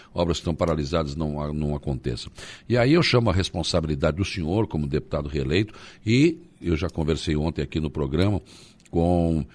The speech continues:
o Thiago Zilli, que foi eleito deputado estadual, né? E que os senhores terão, então, num próximo governo, a responsabilidade de tentar resgatar essas obras, que são todas importantes.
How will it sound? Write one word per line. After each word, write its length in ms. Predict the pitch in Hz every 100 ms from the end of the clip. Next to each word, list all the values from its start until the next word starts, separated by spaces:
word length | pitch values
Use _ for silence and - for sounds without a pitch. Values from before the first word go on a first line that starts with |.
| -
o 120 | - 82
Thiago 340 | 87 78 85
Zilli, 260 | 73 110 117
que 120 | -
foi 180 | 85 76
eleito 420 | 73 101 110 69
deputado 480 | 73 71 - 76 71
estadual, 560 | - 78 69 80 110
né? 240 | 98 85 107 - - - _
E 160 | 107 107
que 220 | 107 -
os 100 | 123
senhores 560 | - 143 139 143 180 -
terão, 360 | 220 170 196
então, 340 | 160 - 147 131 - - _ -
num 280 | 98 131 143
próximo 500 | 127 117 - 104 104
governo, 600 | 98 80 113 208 156 73 - - - -
a 120 | 92
responsabilidade 1160 | 101 107 127 113 - 127 110 82 95 117 139 139
de 120 | 143
tentar 540 | 165 180 175 160 208 104
resgatar 640 | 120 101 98 92 104 101
essas 340 | 90 - 80
obras, 300 | 85 113 120
que 80 | -
são 200 | - 143
todas 440 | 113 185 214 123 98
importantes. 520 | 87 87 82 80